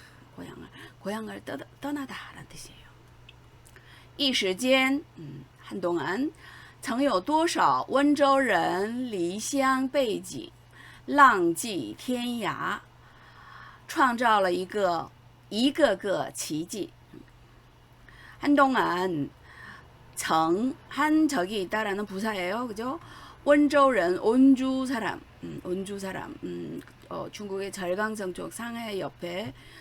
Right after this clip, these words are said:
장사를, 장사를 잘하는 사람으로 유명한 고장이에요. 요 고장 사람들 다 장사를 해요. 사업을 하는 거죠. 음.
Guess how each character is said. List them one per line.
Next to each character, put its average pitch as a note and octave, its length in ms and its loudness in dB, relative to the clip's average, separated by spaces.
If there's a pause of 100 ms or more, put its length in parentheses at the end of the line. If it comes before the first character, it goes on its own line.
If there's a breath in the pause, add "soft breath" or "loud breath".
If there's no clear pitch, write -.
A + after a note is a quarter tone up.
(100)
장사를, A3+ 680 0 (420 loud breath)
장사를 B3 840 0
잘하는 A3+ 720 -2
사람으로 A3 500 -4
유명한 G3+ 580 -2 (200)
고장이에요. E3+ 840 -4
요 E3+ 180 -4
고장 E3+ 260 -6
사람들 E3 360 -12
다 - 300 -10
장사를 E3+ 400 0
해요. - 160 -14 (380 loud breath)
사업을 G3+ 380 -4
하는 D3+ 200 -6
거죠. G#3+ 360 0 (200)
음. C3+ 180 -14